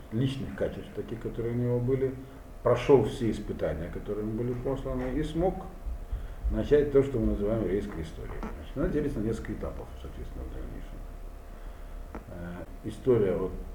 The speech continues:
от, одна история от Авраама до дарования Торы, включая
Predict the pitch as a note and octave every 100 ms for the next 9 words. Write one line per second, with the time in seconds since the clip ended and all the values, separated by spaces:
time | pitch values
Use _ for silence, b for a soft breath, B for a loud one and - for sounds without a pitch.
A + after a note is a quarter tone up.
0 | - F#2+ G2+ E2+ F#2+ A#2 A#2 G#2 - F#2+
1 | E2 D#2+ D#2 G2+ - - - F2+ F2+ F#2+
2 | F#2+ D#2+ D2+ - - - - - - -
3 | - - E2 G2 E2 D#2+ - - - -
4 | - - - - - - - - E2+ G#2
5 | G2+ F2+ D#2+ D2+ D#2+ E2 D3 D#3+ - -
6 | - - - - - - - - - -
7 | F#2+ G#2+ F#2+ D2+